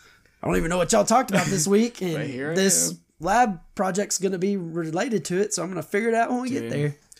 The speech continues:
Speaker 2: I took online chemistry. <coughs> That, I,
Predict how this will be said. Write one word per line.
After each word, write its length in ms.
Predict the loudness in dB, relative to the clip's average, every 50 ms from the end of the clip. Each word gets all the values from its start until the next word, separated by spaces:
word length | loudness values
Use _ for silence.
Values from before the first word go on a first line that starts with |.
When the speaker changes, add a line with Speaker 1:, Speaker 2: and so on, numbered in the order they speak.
| _ -20 -20 _ -6 -4
Speaker 2:
I 100 | -4 -2
took 260 | 0 0 -2 0 0
online 440 | 0 0 0 0 -2 -2 -2 -2 0
chemistry. 640 | 0 0 0 0 0 0 0 0 0 -2 -2 -6 -12 _
<coughs> 40 | -20 -20 -16 -14 -14 -14 -14 -16 -18 -20 -20 _ _ _ _ _ _ _ _ _ -16 -14 -10 -6
That, 260 | -4 -4 -4 -4 -6 -12 -18 -10 -4
I, 260 | -2 0 0 -2 -4